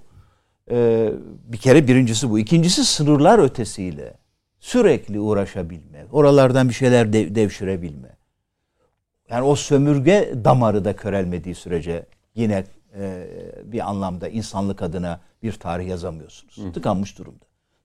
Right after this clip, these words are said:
Speaker 1: Dolayısıyla Sayın Cumhurbaşkanı'nın o çıkışı, bugün, bugüne kadar sürdürdüğü o cevap bulmaya başlıyor. İşte Antalya formu dediniz. Bence giderek, e, o diplomasi, e, şeyinin altında, yani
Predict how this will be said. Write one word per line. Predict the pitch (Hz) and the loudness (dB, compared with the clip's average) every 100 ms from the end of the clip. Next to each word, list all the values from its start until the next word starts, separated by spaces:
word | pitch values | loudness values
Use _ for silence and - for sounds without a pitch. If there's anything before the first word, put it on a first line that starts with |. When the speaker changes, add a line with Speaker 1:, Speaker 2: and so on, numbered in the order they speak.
| - | -10
Speaker 1:
Dolayısıyla | 120 165 | -6 0
Sayın | 151 143 | 2 4
Cumhurbaşkanı'nın | 135 139 131 - 131 127 | 6 6 4 4 0 2
o | 113 | 0
çıkışı, | 110 - 95 - - _ - | -2 -12 -16 -16 -20 _ -6
bugün, | 110 113 - | -2 -2 -4
bugüne | 120 160 202 139 | -6 2 2 2
kadar | 120 110 101 | 2 2 0
sürdürdüğü | - 104 98 92 104 | -4 -6 -6 -6 -4
o | 101 95 - _ _ _ _ - | -2 -4 -8 _ _ _ _ -10
cevap | - 104 101 - - - | 2 2 2 -4 -14 -6
bulmaya | 98 90 90 | -6 -6 -8
başlıyor. | 82 - - 71 | -12 -16 -20 -20
İşte | - | -14
Antalya | 107 101 127 113 | -12 -4 0 0
formu | 110 110 156 | 0 -4 -4
dediniz. | 151 - - _ _ _ _ _ - | -10 -14 -18 _ _ _ _ _ -10
Bence | 98 92 110 | -6 -2 -4
giderek, | 104 107 120 131 - _ _ _ _ _ - | -2 -2 0 -2 -8 _ _ _ _ _ -8
e, | 101 | -6
o | 95 120 123 120 | -2 2 0 0
diplomasi, | 117 - 113 113 107 - 151 120 - 104 | -4 2 2 4 2 2 2 2 -4 -10
e, | 101 98 92 95 - - - _ | -6 -4 -6 -8 -10 -16 -20 _
şeyinin | - 98 98 92 | -6 -4 -2 -4
altında, | 85 - 85 82 | -6 -8 -10 -6
yani | 85 90 90 | -4 -2 -4